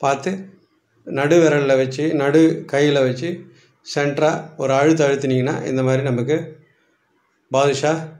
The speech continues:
கிடைக்கும். இதை medium ஃப்ளேமில் வச்சு பொரிக்க ஆரம்பிக்கணும். ரொம்ப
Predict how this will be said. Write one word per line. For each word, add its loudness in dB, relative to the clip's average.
கிடைக்கும். -2
இதை 4
medium 6
ஃப்ளேமில் 4
வச்சு -4
பொரிக்க -2
ஆரம்பிக்கணும். -4
ரொம்ப 2